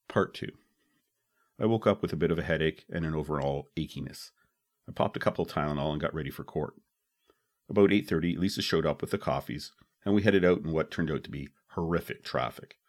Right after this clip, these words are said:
As we chatted and complained about the traffic, the radio was turned on to one of those all-day news programs. All of a sudden, the announcer read out a headline. "D S Phillips has just been named by sources as the hero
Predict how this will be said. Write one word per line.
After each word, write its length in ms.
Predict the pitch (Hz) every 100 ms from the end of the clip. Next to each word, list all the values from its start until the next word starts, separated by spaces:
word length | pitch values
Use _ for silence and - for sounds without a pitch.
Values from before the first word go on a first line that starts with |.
| _ _ _ _ _ _ _ _ _ _ _ _ _ _ -
As 140 | 92
we 80 | 131
chatted 340 | - 80 85
and 120 | 90 82
complained 320 | 80 78 76
about 160 | 80
the 60 | 85
traffic, 360 | - 65 67 73
the 80 | 90
radio 260 | 82 85
was 120 | 73
turned 240 | - - 78
on 140 | 76
to 80 | -
one 80 | -
of 60 |
those 200 | - 69 - -
all-day 420 | - 90 90 78 78
news 260 | 82 92
programs. 640 | - 69 - - - - - _ _ _ _ _ _ _ _
All 160 | 82 80
of 40 |
a 60 | 85
sudden, 260 | - 78
the 120 | 78 76
announcer 320 | 73 76 76
read 160 | 76
out 140 | 76 71
a 60 | 69
headline. 440 | 78 73 71 - _ _ _ _ -
"D 140 | 113
S 160 | 101 -
Phillips 540 | - 78 - - - - _ _ _
has 240 | 78 76
just 260 | - 90 -
been 160 | 113
named 280 | 90 85 82
by 140 | 76 87
sources 500 | - 78 73 78 71
as 180 | 65
the 80 | -
hero 500 | 73 95 85 71 69